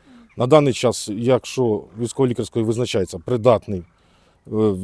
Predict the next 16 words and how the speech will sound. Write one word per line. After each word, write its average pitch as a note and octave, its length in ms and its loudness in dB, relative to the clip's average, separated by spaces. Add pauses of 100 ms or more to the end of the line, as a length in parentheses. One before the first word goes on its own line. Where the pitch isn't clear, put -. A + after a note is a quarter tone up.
десантно-штурмових G#2+ 960 -4
військах, D3 320 -6
військово-морських A2 580 -4
силах, D3 400 -2 (680)
придатний, B2 760 4
е, - 20 -16
для A2 480 2
логістики A2+ 600 0
і A#2 240 -2
в G#2 140 -2
Р A2 100 4
Т A#2 120 -6
Ц A2 140 -6
К, E3+ 320 2 (500)
і, D#3 300 2
о, G#2+ 200 -4